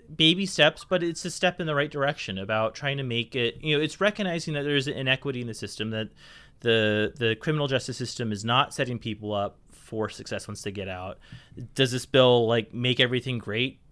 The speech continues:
No, of course not. Like, there, there's a lot of hurdles, you know, in here. I think, you know, you, there's another bill that is, they're talking about that would limit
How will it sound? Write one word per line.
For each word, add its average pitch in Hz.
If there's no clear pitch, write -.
No, 160
of 110
course 208
not. 90
Like, 117
there, 143
there's 131
a 135
lot 151
of 143
hurdles, 104
you 110
know, 95
in 101
here. 95
I 104
think, 113
you 113
know, 104
you, 120
there's 135
another 127
bill 120
that 123
is, 117
they're 117
talking 117
about 110
that 117
would 110
limit 120